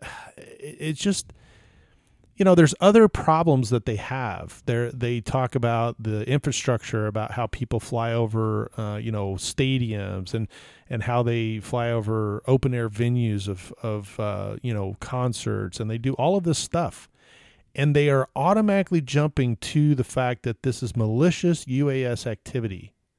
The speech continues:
and it's designed to disrupt, gain media attention. Uh, it's a distinct threat and potential to inflict delays, fear, injuries, economic losses,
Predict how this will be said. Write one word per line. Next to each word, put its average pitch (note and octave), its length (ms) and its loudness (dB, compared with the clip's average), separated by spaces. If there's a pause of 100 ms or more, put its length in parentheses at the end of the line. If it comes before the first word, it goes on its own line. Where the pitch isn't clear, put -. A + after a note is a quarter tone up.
(540)
and B2+ 100 -2
it's B2 140 0
designed C3 500 2
to - 80 -6
disrupt, D#3+ 840 0 (600)
gain D3+ 280 6
media D3+ 320 4
attention. C#3+ 840 0 (540)
Uh, A2 500 -2 (260)
it's A2+ 300 -8
a G#2+ 60 -4
distinct C#3+ 500 0
threat C#3+ 560 2
and G#2+ 140 -6
potential C#3+ 560 0
to A2 260 -4
inflict A2+ 440 -6
delays, D3 600 2
fear, D3+ 480 4
injuries, C#3+ 720 0 (760)
economic D3+ 520 4
losses, C#3+ 880 2